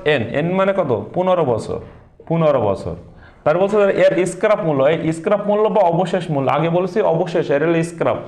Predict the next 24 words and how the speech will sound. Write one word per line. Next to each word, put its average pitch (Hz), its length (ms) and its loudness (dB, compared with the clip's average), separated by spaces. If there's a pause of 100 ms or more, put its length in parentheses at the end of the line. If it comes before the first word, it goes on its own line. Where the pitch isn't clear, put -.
(280)
একে - 120 -2
আমরা 180 160 -2
এস 170 240 0
দ্বারা 175 200 2
কিন্তু 165 200 -2
প্রকাশ 127 340 -2
করব, 87 300 -4
ঠিক 180 180 -4
আছে? 110 240 -2 (400)
এস, - 400 -4 (240)
এস 156 200 -2
মানে 175 200 0
কত 170 140 -2
স্যার? 185 200 0 (220)
পনেরো 147 680 0 (560)
হাজার 117 720 0 (180)
টাকা। 131 320 -2 (440)
ওকে, 156 240 -2 (480)
পনেরো 127 240 0
হাজার 151 500 -2 (320)
টাকা। - 320 -4 (320)
তারপর 170 300 2
বলছে 208 280 0
স্যার 135 200 0